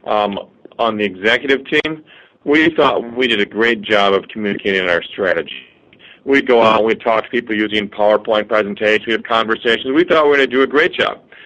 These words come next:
But if you ask people in the front line, you know, to what extent do they understand the strategy of the organization, they would rate that quite lowly in employ-, uh, low in employee opinion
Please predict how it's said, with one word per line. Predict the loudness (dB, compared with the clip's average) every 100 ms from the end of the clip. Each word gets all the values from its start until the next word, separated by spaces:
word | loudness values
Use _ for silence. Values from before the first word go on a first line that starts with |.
| -20 -20 _
But | 0
if | 2
you | 2
ask | 0 -2
people | -2 -2
in |
the | -2 0
front | 0 2
line, | 2 2 2 -2 -6 -16 -20 -20 -20 _ -4
you |
know, | 0 0
to | 2
what | 2
extent | 2 0 -2 -2
do | -2
they | 0 2
understand | 0 -4 0 0 0
the |
strategy | -4 0 2 2 0 0
of | 0
the |
organization, | -2 0 2 2 0 -4 -6 -18 _ -20 _ -2
they | 2
would | 2 2
rate | 2 0 2
that | 0 0
quite | 0 0 2
lowly | 2 4 4 2
in | 0
employ-, | -4 -4 0 2 4
uh, | 2
low | 4 4 4
in |
employee | 2 -2 -4 0 2
opinion | 2 -2 -2 -4